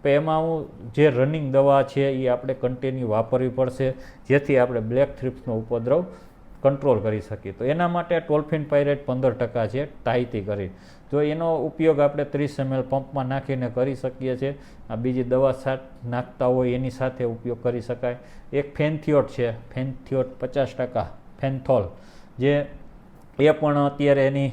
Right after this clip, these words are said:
અ, ટૂંકમાં બ્લેક થ્રિપ્સની અંદર કંટ્રોલ આમ થોડો ઘણો મળી શકે એવા રિઝલ્ટ મળી રહ્યા છે મિત્રો.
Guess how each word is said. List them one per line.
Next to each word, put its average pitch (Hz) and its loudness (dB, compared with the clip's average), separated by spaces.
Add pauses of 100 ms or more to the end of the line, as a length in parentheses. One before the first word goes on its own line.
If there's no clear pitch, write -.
(400)
અ, 113 0 (800)
ટૂંકમાં 135 -2 (300)
બ્લેક 135 2
થ્રિપ્સની 131 -2
અંદર 131 0 (460)
કંટ્રોલ 131 2 (300)
આમ 120 -6 (720)
થોડો 135 2
ઘણો 127 -2
મળી 123 0
શકે 135 0 (360)
એવા 127 2
રિઝલ્ટ 127 2 (180)
મળી 127 2
રહ્યા 107 0
છે 98 -12
મિત્રો. 95 -12